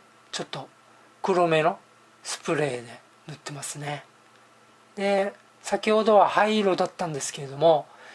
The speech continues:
今この黒いスプレーを塗った感じだと、えー、灰色の部分が白い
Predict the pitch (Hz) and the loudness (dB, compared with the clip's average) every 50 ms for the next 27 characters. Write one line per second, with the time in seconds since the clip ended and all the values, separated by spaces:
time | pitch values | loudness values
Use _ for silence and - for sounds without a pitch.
0 | - - - - _ - 208 202 202 196 190 - 180 165 156 143 139 - - 180 | -20 -20 -20 -20 _ -4 -2 0 2 0 0 0 -2 0 0 0 -2 -4 -4 -2
1 | 165 175 175 170 170 156 143 - - - - - 165 160 156 151 143 139 135 139 | 2 4 4 4 4 2 0 -4 -6 -8 -10 -6 -2 0 0 0 0 -2 -6 -10
2 | 147 147 - _ _ _ _ _ - - 220 214 - 220 226 220 220 220 - - | -12 -14 -14 _ _ _ _ _ -6 -6 -6 -4 -2 -2 -2 -2 -2 -4 -4 -4
3 | 233 247 240 - - - 269 254 247 208 - - - - - - - _ _ _ | -6 -6 -6 -8 -8 -6 -4 0 0 0 -2 -2 -10 -20 -20 -20 -20 _ _ _
4 | _ _ _ _ _ _ _ _ _ _ _ _ _ _ _ _ _ _ _ _ | _ _ _ _ _ _ _ _ _ _ _ _ _ _ _ _ _ _ _ _
5 | _ _ _ _ _ _ _ _ _ _ _ _ _ _ _ _ _ _ _ _ | _ _ _ _ _ _ _ _ _ _ _ _ _ _ _ _ _ _ _ _
6 | _ _ - 165 160 156 156 - - - - 208 214 214 202 190 165 170 170 143 | _ _ -10 -10 -8 -6 -6 -4 -2 2 2 2 4 4 2 2 2 0 0 0
7 | 143 131 127 123 147 143 151 151 147 135 131 131 127 - - _ - - - - | -4 -4 -4 -4 -4 -2 0 -2 0 0 0 -2 -2 -8 -14 _ -14 -8 -2 0
8 | - - - 208 202 208 214 214 180 139 | 2 2 2 2 2 2 2 2 0 -2